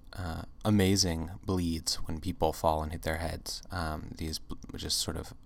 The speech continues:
whole head filling bleeds, um, that require emergent neurosurgery, and even then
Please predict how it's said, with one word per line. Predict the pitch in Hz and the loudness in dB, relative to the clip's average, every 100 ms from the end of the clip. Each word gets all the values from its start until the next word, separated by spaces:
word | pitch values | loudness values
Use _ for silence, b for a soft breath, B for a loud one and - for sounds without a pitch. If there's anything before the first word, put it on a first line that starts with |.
| - | -8
whole | - 95 87 | 2 4 4
head | 80 78 78 - | 2 -2 -2 -4
filling | - 85 80 80 82 - | -4 -2 0 -2 -6 -8
bleeds, | 90 85 85 85 82 - B B B B B B B - | -4 0 0 0 0 -4 B B B B B B B -6
um, | 87 82 80 - - | -4 -2 -4 -8 -8
that | - - | -4 -2
require | 85 - 82 80 78 - - - - | -2 0 0 2 -2 -4 -10 -12 -4
emergent | 95 90 92 92 80 - - - | 0 2 2 2 -2 -4 -12 -4
neurosurgery, | 92 90 87 - 90 90 | 2 2 2 2 0 0
and | 82 | 0
even | 82 78 80 | -2 -4 0
then | 82 92 85 80 | 4 4 2 -2